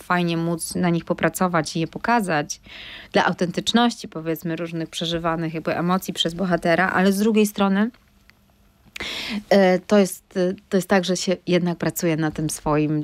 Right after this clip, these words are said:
Speaker 1: doświadczeniu i ono, i, i ono jest. I ja bym się z jednej strony trochę bała tego dotykać. Tak sobie myślę, że może to jeszcze cały czas takie za świeże i że, że to mogłoby boleć na
Speaker 2: Mhm.
Speaker 1: przykład.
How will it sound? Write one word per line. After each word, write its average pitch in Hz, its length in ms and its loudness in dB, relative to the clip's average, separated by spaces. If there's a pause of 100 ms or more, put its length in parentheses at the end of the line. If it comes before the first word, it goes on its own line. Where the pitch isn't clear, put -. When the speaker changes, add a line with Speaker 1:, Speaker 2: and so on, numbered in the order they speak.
(120)
Speaker 1:
doświadczeniu 160 500 -2
i 160 160 -2
ono, 151 360 0 (440)
i, - 240 -12
i 175 140 6
ono 170 180 4
jest. 160 460 0
I 165 280 0
ja 156 180 4
bym 160 240 -2
się 160 180 0
z 156 60 -4
jednej 175 220 2
strony 180 200 2
trochę 165 220 2
bała 165 320 2
tego 156 200 -2
dotykać. 156 680 -4 (760)
Tak - 140 -6
sobie 160 200 -2
myślę, 160 380 2
że 160 120 0
może 147 180 0
to - 100 -8
jeszcze 147 180 -4
cały 160 160 -4
czas 156 140 -4
takie - 260 -2
za 156 120 0
świeże 165 580 2
i 143 80 2
że, 165 260 -4
że 170 100 -4
to 160 120 -4
mogłoby 160 340 0
boleć 147 560 2
na 147 60 -2
Speaker 2:
Mhm. 117 160 0
Speaker 1:
przykład. - 360 -6